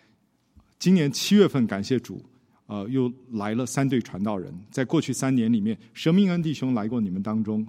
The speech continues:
对不对？几年以前来过分享，你们支持他买了一部车子啊，就是我不晓得是哪一个，是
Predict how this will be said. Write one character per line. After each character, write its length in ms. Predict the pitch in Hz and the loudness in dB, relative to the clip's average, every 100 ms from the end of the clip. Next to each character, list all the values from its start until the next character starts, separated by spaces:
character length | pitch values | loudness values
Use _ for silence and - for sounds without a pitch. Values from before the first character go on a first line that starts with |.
| - | -6
对 0 | |
不 60 | |
对？ 80 | 110 | -6
几 160 | 98 101 | -4 -2
年 120 | 107 | 0
以 60 | 104 | -2
前 260 | - 90 92 | -4 -10 -8
来 100 | 92 | -8
过 120 | 104 | -8
分 200 | - 104 | -6 -6
享， 240 | 92 85 | -6 -6
你 40 | 98 | -2
们 120 | 110 | -2
支 160 | - | -2
持 80 | 143 | -6
他 180 | - 123 | -6 -2
买 200 | 113 92 | -2 0
了 60 | 113 | 0
一 60 | |
部 120 | 123 | 0
车 240 | 127 - 156 | -2 0 0
子 160 | - - - _ | 0 -12 -18 _
啊， 180 | 107 87 | -12 -8
就 140 | 127 | -6
是 260 | 117 123 110 - _ _ _ _ - | -4 -4 -6 -8 _ _ _ _ -18
我 80 | 107 | -14
不 80 | |
晓 100 | 110 | -12
得 60 | 110 | -12
是 120 | 110 | -10
哪 160 | 113 87 | -10 -12
一 80 | 95 | -16
个， 120 | 110 | -16
是 240 | - 104 | -16 -18